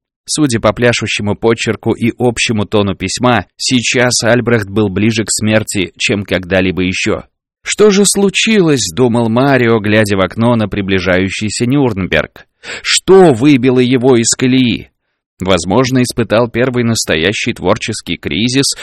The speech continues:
и теперь мнит себя бездарностью, которая не должна больше создавать гравюр?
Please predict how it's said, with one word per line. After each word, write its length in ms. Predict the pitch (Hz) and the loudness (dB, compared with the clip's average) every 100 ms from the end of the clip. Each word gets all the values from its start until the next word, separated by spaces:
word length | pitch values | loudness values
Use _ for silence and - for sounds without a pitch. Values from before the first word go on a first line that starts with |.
| - - | -8 -2
и 100 | 110 | 0
теперь 360 | 117 113 131 | 2 2 2
мнит 300 | 156 131 147 | 4 2 2
себя 280 | - 165 165 | 0 0 2
бездарностью, 960 | 165 143 107 139 190 180 170 - 117 | 2 0 4 4 4 2 -2 0 -2
которая 400 | - 104 - 113 | 0 0 2 4
не 140 | 120 123 | 4 4
должна 560 | 117 110 101 98 98 | 2 2 0 -2 0
больше 380 | 123 120 117 127 | 2 0 0 0
создавать 640 | 120 123 110 101 90 127 | 0 0 2 2 2 2
гравюр? 640 | 101 113 104 113 165 214 | 2 2 4 4 4 4